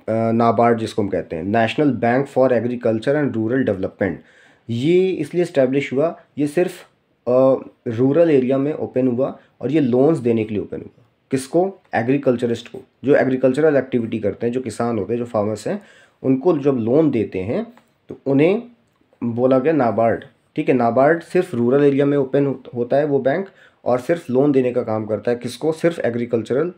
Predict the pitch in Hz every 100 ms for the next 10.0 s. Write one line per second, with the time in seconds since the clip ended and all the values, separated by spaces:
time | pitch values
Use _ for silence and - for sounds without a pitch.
0 | _ 117 110 95 - - - 107 117 113
1 | 156 214 - _ _ - 78 - - -
2 | _ _ _ _ _ _ _ _ _ _
3 | _ - 135 135 170 170 - 131 139 156
4 | 160 160 143 139 143 127 135 147 170 156
5 | 151 151 156 160 160 165 165 180 135 -
6 | 131 - 165 139 131 139 120 110 113 -
7 | 92 - 101 139 151 139 143 127 127 135
8 | 143 127 127 131 139 107 104 - 87 -
9 | - 123 - 156 160 139 131 135 147 202